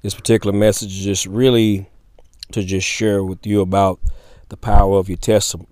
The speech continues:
testimony. Uh, Satan does not want us to have a testimony, but I want you to understand that we overcome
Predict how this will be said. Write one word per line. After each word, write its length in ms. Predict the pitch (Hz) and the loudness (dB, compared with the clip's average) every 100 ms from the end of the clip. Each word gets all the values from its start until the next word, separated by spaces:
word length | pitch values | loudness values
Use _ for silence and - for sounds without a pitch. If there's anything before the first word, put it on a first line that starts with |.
| - | -6
testimony. 720 | 120 110 85 85 82 90 - _ _ _ - _ - | -4 -4 -6 -12 -12 -14 -18 _ _ _ -20 _ -20
Uh, 360 | 87 - 104 - | -20 -18 -20 -20
Satan 420 | - - 101 101 | -12 -4 -2 -2
does 140 | 95 87 | -6 -8
not 280 | 95 90 95 | -8 -8 -8
want 340 | 101 107 101 | -4 -2 -2
us 240 | 92 - | -4 -6
to 100 | - | -10
have 360 | 87 110 107 95 | -6 -2 0 -2
a 20 | |
testimony, 720 | - 98 87 - 82 82 - - - _ _ - - _ - | -6 -8 -8 -10 -14 -14 -16 -20 -20 _ _ -20 -20 _ -2
but 100 | 107 | 2
I 60 | |
want 240 | 113 117 110 | 4 2 2
you 40 | |
to 60 | 110 | 0
understand 580 | 95 - 117 110 104 | 0 -2 0 2 2
that 80 | 95 | 0
we 140 | 101 98 | -2 0
overcome 840 | 104 95 - 131 123 104 90 92 | 2 0 -4 -2 0 0 -2 -8